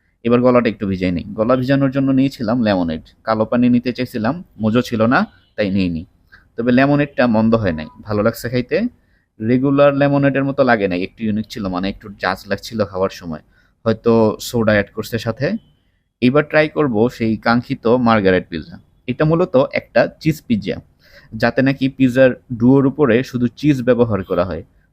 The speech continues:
Domino's আর পিৎজা বার্গের এই মার্গারেট পিৎজার অনেক নাম শুনেছি যে তাদের এই মার্গারেট পিৎজাটা নাকি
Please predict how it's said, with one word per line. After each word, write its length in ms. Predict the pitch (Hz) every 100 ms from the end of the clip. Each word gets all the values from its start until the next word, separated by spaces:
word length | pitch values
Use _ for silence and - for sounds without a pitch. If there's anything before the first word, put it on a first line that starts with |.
| 117
Domino's 480 | 123 131 135 139 143 -
আর 280 | 110 101
পিৎজা 340 | 98 127 127 139
বার্গের 440 | 135 135 135 110 165 _ _ _ _ -
এই 160 | 104
মার্গারেট 500 | 104 117 123 127 127
পিৎজার 260 | - 135 143
অনেক 220 | 127 131
নাম 200 | 123 120
শুনেছি 400 | - 120 123 170
যে 260 | 135 110 107
তাদের 340 | - 107 117 120
এই 180 | 120 110
মার্গারেট 460 | 107 117 113 120 -
পিৎজাটা 320 | 131 131 139
নাকি 360 | 139 135 117